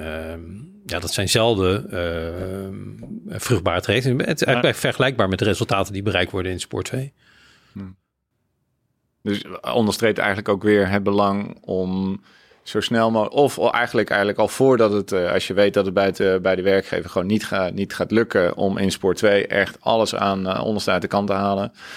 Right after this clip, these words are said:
Speaker 3: Of, of, of gewoon in dienst te blijven bij de werkgever. Eh, al desnoods een heel klein dienstverband, want op het
Speaker 1: Ja.
Speaker 3: moment dat er iets is, ook al is het heel klein, dan blijft er een verbinding met de arbeidsmarkt. Dan blijf je in een soort werkritme waardoor,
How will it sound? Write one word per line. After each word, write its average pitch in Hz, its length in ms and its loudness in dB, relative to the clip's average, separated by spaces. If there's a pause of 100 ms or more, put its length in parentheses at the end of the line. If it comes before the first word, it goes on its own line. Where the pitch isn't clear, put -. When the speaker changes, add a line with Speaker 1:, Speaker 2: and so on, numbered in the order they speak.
(300)
Speaker 3:
Of, 113 440 4
of, 107 160 0
of 110 160 0
gewoon 104 160 2
in 95 80 0
dienst 127 200 2
te - 60 -8
blijven 87 280 -2
bij 82 100 -2
de 82 80 -4
werkgever. - 500 -4
Eh, - 260 -4
al 120 200 -2
desnoods 139 380 2
een 127 60 2
heel 147 140 4
klein 127 260 0
dienstverband, 123 500 0
want 110 200 -2
op - 80 -4
het 143 80 2
Speaker 1:
Ja. 107 60 0
Speaker 3:
moment 131 220 4
dat 120 120 4
er - 140 -2
iets 190 220 0
is, 165 280 2
ook 143 160 2
al 117 100 2
is 147 120 4
het 135 100 -2
heel 143 220 2
klein, 131 480 0 (360)
dan 104 280 2
blijft 139 540 2
er 113 300 2
een 107 160 0
verbinding 107 340 0
met 98 120 2
de - 60 2
arbeidsmarkt. 104 600 0
Dan 98 120 -2
blijf 113 320 2
je 101 60 -2
in 104 60 0
een 101 80 0
soort 95 160 -2
werkritme 101 640 2
waardoor, 92 460 4